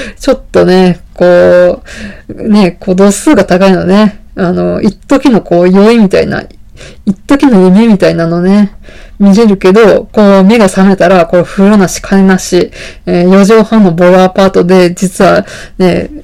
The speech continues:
大作家でもね、人気超売れっ子作家でもなかったみたいな。なんかそういったね、うーん、なんか一筋ではな、縄ではいかないような、なんかそんな、うーん、カクテル、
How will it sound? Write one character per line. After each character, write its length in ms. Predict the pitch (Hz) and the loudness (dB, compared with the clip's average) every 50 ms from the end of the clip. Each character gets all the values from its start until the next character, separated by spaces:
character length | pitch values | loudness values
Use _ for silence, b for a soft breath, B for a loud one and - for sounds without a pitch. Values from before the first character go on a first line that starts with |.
| - - | -8 -4
大 240 | 202 190 196 196 | -2 0 0 0
作 200 | 190 - 208 - | 0 -2 -6 -6
家 140 | - - 185 | -4 -4 -2
で 80 | 180 175 | -2 -2
も 220 | 165 170 175 180 | -2 -2 -2 0
ね、 340 | 185 185 190 196 196 185 - B B B B B B | 0 2 2 2 2 0 -2 B B B B B B
人 200 | 202 202 202 202 | 2 2 2 2
気 160 | 190 - 202 190 | 0 -2 -4 -6
超 260 | - - - 208 190 | -4 -2 0 0 2
売 100 | 180 185 | 2 2
れ 60 | 190 | 0
っ 80 | 196 - | -2 -4
子 100 | - - | -10 -6
作 220 | - 233 214 - | -4 -4 -4 -2
家 100 | - 202 | 0 0
で 80 | 185 165 | 0 0
も 80 | 202 | 0
な 140 | 185 185 190 | 0 -2 -2
か 120 | - 190 | -2 -4
っ 40 | 196 - | -6 -6
た 160 | - - 151 | -6 -10 -10
み 100 | 147 139 | -8 -8
た 80 | 139 | -10
い 60 | - 196 | -10 -10
な。 160 | 190 - - - - | -12 -14 -16 -12 -6
な 120 | 196 185 175 | -6 -4 -4
ん 20 | |
か 100 | - 175 | -4 -6
そ 140 | - - 254 | -4 -2 -2
う 240 | - 240 - - 277 | 0 0 0 0 0
い 60 | 240 | 0
っ 20 | |
た 200 | 240 - - 247 | 0 -2 -4 -2
ね、 220 | 247 254 254 247 - B B B B B B | -2 -2 -4 -6 -8 B B B B B B
う 80 | 226 208 | -2 0
ー 20 | 196 202 202 202 208 208 202 202 202 196 196 196 196 | 0 2 2 2 2 2 2 2 2 2 2 2 2
ん、 40 | 202 | 2
な 60 | 208 | 0
ん 40 | 196 | -2
か 60 | - | -4
一 200 | - - 247 214 | -4 -2 -2 0
筋 240 | - 240 208 214 196 | 0 2 2 4 4
で 60 | 202 | 2
は 120 | 165 165 | 2 0
な、 320 | 175 170 170 170 180 196 - - | 0 0 -2 -2 -2 -6 -8 -8
縄 300 | - 196 185 190 185 180 | -2 0 2 2 2 2
で 60 | 175 | 2
は 40 | 170 | 0
い 100 | 180 190 | -2 -2
か 220 | - - - - 240 | -4 -6 -6 -4 -2
な 160 | 247 240 240 | -2 0 0
い 80 | 233 | 2
よ 160 | 233 240 220 185 | 2 2 2 0
う 20 | |
な、 180 | 165 - - B B B B B B B | -2 -4 -8 B B B B B B B
な 100 | 208 202 | -4 -2
ん 20 | |
か 100 | - 226 | -2 -2
そ 180 | - - 233 240 | -2 -2 -2 -2
ん 120 | 247 254 | -2 -2
な、 260 | 269 262 247 - - B B B B B B B | -2 0 -2 -2 -4 B B B B B B B
う 80 | 202 | -2
ー 240 | 196 196 190 190 190 190 | 0 2 2 2 2 0
ん、 40 | 190 | -2
カ 240 | - - - 233 | -4 -6 -4 -4
ク 100 | 214 - | -4 -6
テ 200 | - - - 170 | -6 -4 -2 0
ル、 200 | 175 170 - - | 0 0 -2 -4